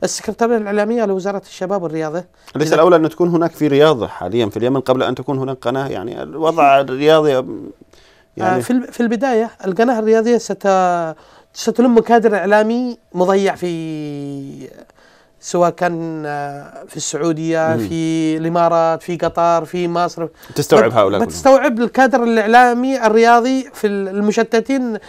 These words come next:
Speaker 1: جراء الحرب. كذلك يعني هذا الطاقم سيبني لنا رياضة. يعني مثلًا إذا انتجت القناة هذه وبدأ لنا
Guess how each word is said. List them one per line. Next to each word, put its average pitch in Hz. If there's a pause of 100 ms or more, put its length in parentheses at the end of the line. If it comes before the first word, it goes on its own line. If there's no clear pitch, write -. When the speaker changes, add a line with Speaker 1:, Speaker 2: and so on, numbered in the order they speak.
(180)
Speaker 1:
جراء 220
الحرب. 170 (640)
كذلك 277 (440)
يعني 180
هذا 302
الطاقم 277
سيبني 240
لنا 226
رياضة. 190 (680)
يعني 185
مثلًا 247
إذا 190
انتجت 208
القناة 202
هذه 180
وبدأ 190
لنا 185